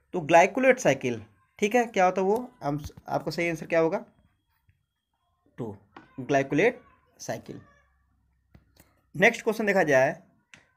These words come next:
which one of the following elements play an important role in biological nitrogen fixation। देखिए बायोलॉजिकल नाइट्रोजन फिक्सेशन जो इंपॉर्टेंट रोल होता है वो जिंक का होगा कि मैग्नीज का होगा,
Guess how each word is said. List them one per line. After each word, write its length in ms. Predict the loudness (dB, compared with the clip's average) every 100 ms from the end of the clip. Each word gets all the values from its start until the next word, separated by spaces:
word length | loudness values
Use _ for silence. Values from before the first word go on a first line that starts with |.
| -12
which 320 | -4 -4 -2
one 160 | 0 0
of 100 | 0
the 80 | 4
following 480 | 4 4 2 0 -4 -16 _ _ _ _ _ _
elements 480 | 2 2 2 -2 -6 -14 -16 -4
play 200 | 2 2 2 0
an 180 | 0 0 -2
important 640 | 0 2 2 2 -4 -4
role 260 | -4 -2 -4 -6
in 180 | -4 -4 -2
biological 540 | 0 0 -4 -6 -4
nitrogen 320 | -4 -4 -8 -10
fixation। 460 | -16 -16 -12 -12 -14 _ _ _ _ -6
देखिए 240 | -4 -6 6
बायोलॉजिकल 560 | 8 8 6 0 -4 -2
नाइट्रोजन 440 | 0 0 0 -4 -4 -12
फिक्सेशन 420 | -14 -8 -6 -2
जो 100 | 0
इंपॉर्टेंट 580 | 0 2 2 2 0 -2
रोल 140 | -2
होता 200 | 0 0
है 80 | 0
वो 100 | 0
जिंक 300 | -4 -4 -2
का 60 | -2 0
होगा 300 | 0 0 -2 -4 -14 -20 _ _
कि 80 | -2
मैग्नीज 440 | 0 0 0 -4
का 120 | 0 0
होगा, 300 | 2 0